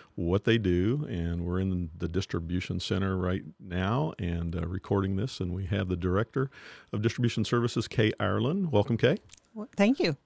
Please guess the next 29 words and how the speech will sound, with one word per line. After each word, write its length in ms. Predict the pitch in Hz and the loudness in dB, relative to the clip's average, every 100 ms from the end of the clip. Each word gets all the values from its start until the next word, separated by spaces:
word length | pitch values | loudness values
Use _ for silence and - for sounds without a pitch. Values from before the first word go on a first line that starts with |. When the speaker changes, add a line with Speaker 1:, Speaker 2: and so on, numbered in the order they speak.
| _ | _
Speaker 1:
<laughs> 680 | 175 127 - - - - - | 2 2 2 -8 -18 -20 0
Welcome 260 | 117 117 127 | 4 6 6
here. 240 | 208 277 320 - - | 6 4 0 4 4
<laughs> 280 | 120 233 - | 6 0 4
Welcome 220 | 143 190 | 8 8
to 100 | 180 | 8
your 160 | 165 151 | 8 10
own 100 | 147 | 8
distribution 540 | 131 - 135 180 131 | 6 6 6 6 2
center. 260 | - 98 87 92 - - - - - 208 | 4 2 2 -2 -6 -12 -14 -16 -8 -4
<laughs> 220 | - 254 _ - - - - | 0 -2 _ -20 -14 -8 6
And 180 | 127 120 | 8 10
then, 220 | 117 117 | 8 10
uh, 160 | 120 107 | 8 8
Stacy 280 | 185 180 160 | 8 8 6
Brown, 360 | 165 165 110 | 6 6 6
who's 160 | 110 107 | 6 6
Director 240 | 123 120 | 6 6
of 60 | 117 | 4
Operations 560 | 117 120 123 107 95 104 | 4 4 4 2 0 2
here 220 | 98 92 | 2 2
at 100 | 87 | 0
the 80 | 95 | -4
Topeka 300 | 90 107 95 | 0 0 2
Rescue 300 | 92 - 95 | 0 0 -2
Mission 320 | 87 - 87 | -2 -2 -4
Distribution 600 | 85 - 87 85 80 87 | -4 -4 -4 -4 -4 -8
Center. 340 | - 90 82 82 | -6 -6 -4 0
Welcome, 420 | 92 - 90 | -2 -2 -8